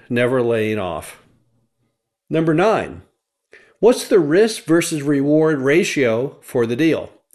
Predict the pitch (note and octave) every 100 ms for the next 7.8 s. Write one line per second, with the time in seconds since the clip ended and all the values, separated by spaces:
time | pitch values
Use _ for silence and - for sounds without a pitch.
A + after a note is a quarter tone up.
0 | _ _ _ _ - G#3+ A#3+ E3+ B2+ A2
1 | A#2 A#2+ C3+ C3+ E3+ E3+ C#3 C3+ G#3+ D3
2 | B2 - D3+ C#3+ E3 D#3+ C3 B2 - B3
3 | F#3 G#3 - A#2 F#2 D3+ - A#2+ F#3 G3+
4 | C#3 G#2+ G2+ - B2 C#3 D#3 - - -
5 | _ _ _ - D3 F#3+ F#3+ - C#3+ C3+
6 | C3+ C3 - - C#3 C3 A#2 C3+ D#3+ D#3
7 | A#2+ - - G#3 E3 A2+ G#2+ -